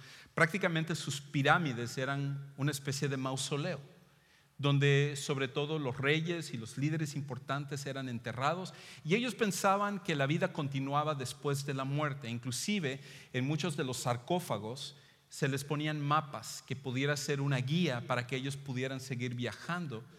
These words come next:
después de que ellos morían. Los romanos, por ejemplo,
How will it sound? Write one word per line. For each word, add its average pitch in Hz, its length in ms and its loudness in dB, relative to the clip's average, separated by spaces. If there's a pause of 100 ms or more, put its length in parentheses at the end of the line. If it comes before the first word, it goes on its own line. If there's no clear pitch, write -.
(200)
después 139 560 -2
de 139 100 -2
que 110 300 -4
ellos 113 640 -8 (360)
morían. 135 400 -4 (560)
Los 135 160 2
romanos, 165 380 4
por 143 140 -6
ejemplo, 139 400 -4